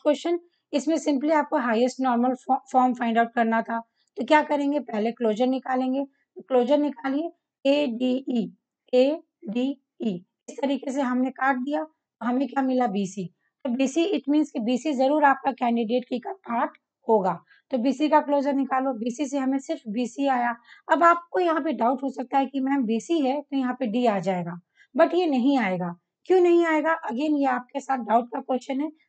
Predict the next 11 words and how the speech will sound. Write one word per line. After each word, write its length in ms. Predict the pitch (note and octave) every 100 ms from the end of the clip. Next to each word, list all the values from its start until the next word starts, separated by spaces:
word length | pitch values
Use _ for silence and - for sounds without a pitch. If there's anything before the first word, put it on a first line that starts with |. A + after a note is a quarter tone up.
| _ -
आप 140 | A#3
सारे 280 | - C4+ D4+
concepts 500 | C#4 C#4 C4 B3 -
को 100 | C#4+
अच्छे 320 | C4+ - C#4+
से 120 | C#4
पढ़ें, 340 | C#4+ C#4 C#4 D#4+ - _ _ -
but 180 | E4+ E4
ये 140 | F4
नहीं 320 | C4+ A3+ B3+
आएगा। 260 | G3+ F3+ F3+